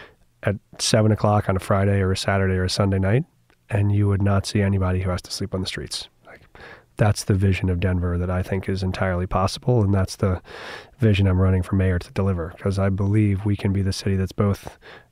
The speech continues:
great and good. Like, it's a place that actually meets the fundamental needs of those that, uh, have the least right now and delivers a very different path to recovery for them and a very different sense of possibility for the city.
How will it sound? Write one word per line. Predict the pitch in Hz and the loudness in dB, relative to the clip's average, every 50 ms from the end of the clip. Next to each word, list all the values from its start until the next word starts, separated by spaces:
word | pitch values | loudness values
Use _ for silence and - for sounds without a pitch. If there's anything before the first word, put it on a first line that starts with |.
| _ | _
great | - - 104 101 107 131 151 147 - - - - _ - | -4 0 2 2 4 2 2 0 -4 -16 -20 -20 _ -2
and | - 110 110 110 110 107 | 0 2 4 4 4 4
good. | 101 - 143 139 95 90 95 - - - | 4 2 2 0 0 -2 -6 -10 -10 -8
Like, | 95 95 - | -8 -8 -10
it's | - - - | -10 -8 -8
a | 104 | -6
place | - - - 104 101 | -4 -2 -2 -2 -2
that | - - | -2 -2
actually | 104 98 95 - - 107 | -2 -2 -2 -2 0 0
meets | 101 98 104 104 101 - - | 0 2 2 0 -2 -2 -4
the | - | -4
fundamental | 104 - - 101 98 98 98 95 | -2 0 0 2 2 2 2 2
needs | 95 98 98 95 92 - | 2 2 2 0 -2 -2
of | - 95 | -4 0
those | 98 101 95 95 92 92 | 2 2 2 2 2 0
that, | - 101 95 | 0 -2 -2
uh, | 92 87 101 98 92 92 92 | 0 -2 -2 -2 0 -2 -2
have | - - 104 101 95 | -2 0 0 0 0
the | 98 98 | 0 -2
least | 92 95 101 117 - - - - - | -2 0 0 -2 -2 -4 -6 -4 -2
right | 127 127 | -2 0
now | 131 143 147 147 135 - _ _ - - 143 - | 0 2 0 0 0 -2 _ _ -18 -14 -10 -4
and | 117 107 104 101 98 | -2 0 0 2 2
delivers | 101 98 101 98 101 98 95 | 0 0 0 0 0 0 0
a | 98 98 | 0 0
very | 90 95 110 107 107 104 | 0 2 2 2 4 4
different | 98 92 107 101 - - 95 92 - - _ _ - - - - - - - - - | 2 2 2 0 0 0 -2 -2 -4 -8 _ _ -18 -16 -16 -14 -16 -18 -18 -10 -4
path | - - 113 101 98 - - | 0 0 2 2 0 -2 -4
to | - - | -2 0
recovery | 101 98 95 - 104 95 101 98 | 0 0 2 2 0 2 2 0
for | - - | 0 0
them | 104 101 101 120 139 135 | 0 2 4 4 4 4
and | 120 | 4
a | 104 | 4
very | 98 101 101 98 | 4 2 2 2
different | 92 101 - - 101 98 95 - | 2 0 0 0 -2 -2 -2 -4
sense | - - 101 98 - - | -2 -2 -2 -2 -2 -4
of | 95 | -6
possibility | - - 95 95 - - 113 104 95 95 | -4 -2 -4 -4 -2 0 0 0 0 -2
for | - - | -2 -4
the | 98 | -4
city. | - - - 95 87 78 | -2 -2 -2 -2 -2 -4